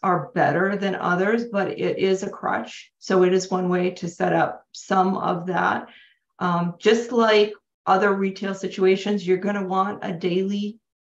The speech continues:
sales receipt or daily sales posted. And you're also going to wanna track your,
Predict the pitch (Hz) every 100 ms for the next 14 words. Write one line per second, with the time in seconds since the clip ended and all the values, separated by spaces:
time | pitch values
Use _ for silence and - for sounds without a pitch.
0 | _ _ 185 185 214 - - - _ _
1 | _ - 220 220 226 277 - 165 170 175
2 | 185 202 196 180 190 233 - 233 262 381
3 | 415 - - - - - - 180 175 180
4 | 190 - 185 190 214 208 196 190 180 170
5 | 170 - 156 - - - -